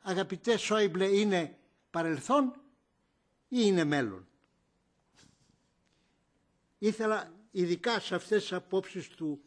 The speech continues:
<clears throat> του Σόιμπλε να σταθώ, όπως και σε μια άλλη προσπάθεια που γίνεται, να πούνε ότι μόνο το αναγκαστικό δάνειο υπάρχει και δεν υπάρχει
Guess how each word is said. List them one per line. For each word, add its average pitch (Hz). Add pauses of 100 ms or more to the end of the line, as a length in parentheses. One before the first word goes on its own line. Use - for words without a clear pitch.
(680)
<clears throat> -
του 175
Σόιμπλε 180
να 160
σταθώ, 240
όπως 240
και 214
σε 214
μια 233
άλλη 220
προσπάθεια 151
που 143
γίνεται, 151 (720)
να 208
πούνε 269
ότι 240
μόνο 247
το 175
αναγκαστικό 156
δάνειο 139
υπάρχει 233
και 226
δεν 226
υπάρχει 196